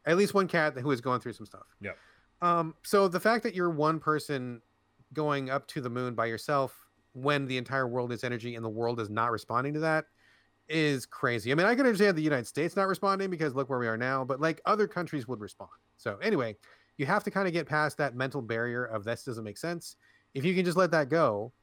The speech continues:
Speaker 1: what happens is you, it's, oh, so, so the game is basically a series of puzzles, which are very, I, I don't wanna say simple, but they are kind of simple, but they're very, like,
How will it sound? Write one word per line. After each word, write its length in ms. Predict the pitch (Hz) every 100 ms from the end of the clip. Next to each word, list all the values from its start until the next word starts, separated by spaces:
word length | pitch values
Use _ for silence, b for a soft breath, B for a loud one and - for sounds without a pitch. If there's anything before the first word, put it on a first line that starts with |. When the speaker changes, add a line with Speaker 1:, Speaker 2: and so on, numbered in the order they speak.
| _ _ _ _ _ _ _ -
Speaker 1:
what 160 | 135 123
happens 360 | 170 175 139
is 280 | 117 107 - _ _ _ b b b b b _
you, 580 | 135 160 214 226 220 220
it's, 160 | 202 214 208
oh, 100 | 214
so, 220 | 247 226
so 140 | 233
the 60 | 202
game 180 | 247 277
is 80 |
basically 320 | 208 202 202 170
a 40 |
series 500 | - 185 175 175 156
of 140 | 139 -
puzzles, 640 | 190 175 110 107 180 - _ _ _ _ _
which 160 | 147 156
are 100 | 127
very, 680 | 127 190 208 208 202 185
I, 280 | 165 180 208
I 40 | 202
don't 100 | 311
wanna 180 | 302
say 180 | 254 214 - _
simple, 600 | - - - 233 240 127 123
but 120 | 143
they 100 | 156
are 140 | 175
kind 140 | 202 185
of 60 |
simple, 240 | - 170 156
but 120 | 165
they're 120 | 180
very, 300 | 160 196 208
like, 260 | 190 180